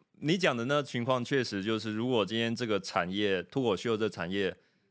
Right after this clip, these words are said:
充斥着成功的人，全部都是因为他有了一个很知名的 late night show，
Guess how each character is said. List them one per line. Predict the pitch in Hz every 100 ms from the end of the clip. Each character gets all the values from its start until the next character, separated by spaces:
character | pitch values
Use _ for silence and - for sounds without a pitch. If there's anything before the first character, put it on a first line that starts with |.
| _ _ _ -
充 | - 151 160
斥 | - 156 113
着 | 110 90
成 | 80 127 123
功 | 135 135
的 | 131
人， | 101 87 82 98 - _ _ _
全 | - 127 120
部 | 131 147
都 | 135 127
是 | 123 131
因 | 120 120
为 | 113 107 - -
他 | 131
有 | 131 95
了 | 92
一 | 101
个 | 107 107 95 92 - _ _ _ _ _
很 | _ 104
知 | 98 123
名 | 127 110
的 | 107 107
late | 107
night | 107 101
show， | 110 95 78